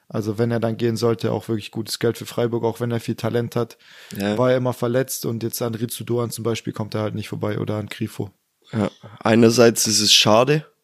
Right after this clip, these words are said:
Speaker 2: Komm, der kam flach.
Speaker 1: Ja, komm.
Speaker 2: Der kann flach
Speaker 1: Die
Speaker 2: lassen.
Speaker 1: taktische Pause
Speaker 2: Ja.
Speaker 1: hast du verdient.
Speaker 2: Ja. Nee, der kann, der, das ist schade, aber ich glaub, äh, ich bin ja jetzt hier gerade auch in Freiburg,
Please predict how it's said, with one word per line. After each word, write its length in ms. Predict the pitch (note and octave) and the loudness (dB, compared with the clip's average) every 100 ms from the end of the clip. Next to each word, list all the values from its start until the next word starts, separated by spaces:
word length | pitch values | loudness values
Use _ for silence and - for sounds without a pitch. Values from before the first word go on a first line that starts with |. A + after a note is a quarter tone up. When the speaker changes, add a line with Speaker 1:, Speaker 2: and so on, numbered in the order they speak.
| _ _ _ _ _ _ _ _ _ _ _ _ _ _ _ _ - _ _ _ _ _ _ _ _ _ _ _ _ - | _ _ _ _ _ _ _ _ _ _ _ _ _ _ _ _ -20 _ _ _ _ _ _ _ _ _ _ _ _ 0
Speaker 2:
Komm, 220 | A#2 A2 | 4 6
der 140 | G#2+ G#2 | 6 4
kam 220 | G#2 F#2+ | 2 2
flach. 400 | - G2+ - - _ _ _ _ _ - | 2 0 -2 -8 _ _ _ _ _ -16
Speaker 1:
Ja, 280 | A#2 G2+ G#2+ - | -10 -6 -8 -8
komm. 320 | A2+ G#2+ G#2+ | -6 -6 -4
Speaker 2:
Der 100 | G#2+ | -4
kann 200 | - G#2 | -2 -2
flach 280 | G2+ - G#2+ | -2 -2 0
Speaker 1:
Die 80 | A#2+ | 0
Speaker 2:
lassen. 140 | G2+ | 0
Speaker 1:
taktische 380 | B2 A2 - A2+ | 0 -2 -4 -6
Pause 360 | - A#2 A2 A2 | -4 -4 -4 -4
Speaker 2:
Ja. 60 | |
Speaker 1:
hast 180 | G#2+ - | -4 -6
du 60 | G#2+ | -6
verdient. 440 | - G#2 A2 A2+ - | -10 -10 -10 -8 -8
Speaker 2:
Ja. 100 | - _ _ - - - | -8 _ _ -20 -20 -2
Nee, 120 | G#2+ A2 | 4 8
der 140 | A2+ | 6
kann, 320 | - G#2+ G2 | 6 6 6
der, 240 | A#2 A#2 G#2+ | 8 6 6
das 280 | - A#2 A2 | 2 0 4
ist 100 | - | 4
schade, 360 | A2+ C3 B2 | 6 6 6
aber 140 | A2 A2 | 4 2
ich 120 | - | 4
glaub, 260 | A2 A2 F2 | 6 6 6
äh, 320 | G#2+ G#2 G2 - - - - | 2 2 0 -6 -20 -20 -12
ich 160 | G#2 - | -4 4
bin 160 | B2+ | 6
ja 100 | B2+ | 8
jetzt 220 | B2 A#2+ | 6 6
hier 100 | C3 | 2
gerade 260 | A2+ B2 A#2 | 4 6 8
auch 140 | A#2+ | 8
in 120 | A#2 A2+ | 6 2
Freiburg, 600 | - A#2 A#2 A#2+ A#2 | 4 4 6 4 2